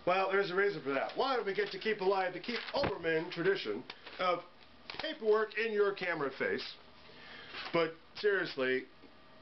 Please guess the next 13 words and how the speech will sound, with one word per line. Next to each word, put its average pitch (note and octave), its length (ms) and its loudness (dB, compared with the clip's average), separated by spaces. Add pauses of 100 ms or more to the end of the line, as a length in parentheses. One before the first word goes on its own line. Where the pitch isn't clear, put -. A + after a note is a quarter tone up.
(140)
more D#3 200 4
importantly, A2+ 720 0 (580)
M G3+ 180 0
S G#3 160 0
N F#3+ 100 -4
B E3 80 0
C A2+ 360 0 (420)
is B2+ 60 -6
the F#3 140 -2
only G3 280 6
cable D#3 380 -2
news A#2 240 0
network G#2+ 420 0